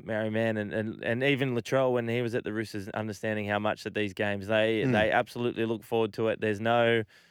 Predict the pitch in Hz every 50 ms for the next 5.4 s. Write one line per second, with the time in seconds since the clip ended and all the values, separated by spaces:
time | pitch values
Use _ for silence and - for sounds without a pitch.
0 | _ _ _ - 110 110 110 113 98 73 - 107 104 104 92 120 107 - - 110
1 | 117 113 110 - - 120 117 117 113 - - - 110 107 107 107 - - 107 107
2 | 110 110 98 107 120 120 123 123 - - 120 123 120 113 - 120 113 107 104 107
3 | 104 104 107 107 107 113 104 - - 113 113 107 - - 101 - - 113 110 110
4 | 110 110 107 104 104 110 110 - - _ _ _ - 107 104 104 101 - _ _
5 | _ _ _ _ - 104 101 98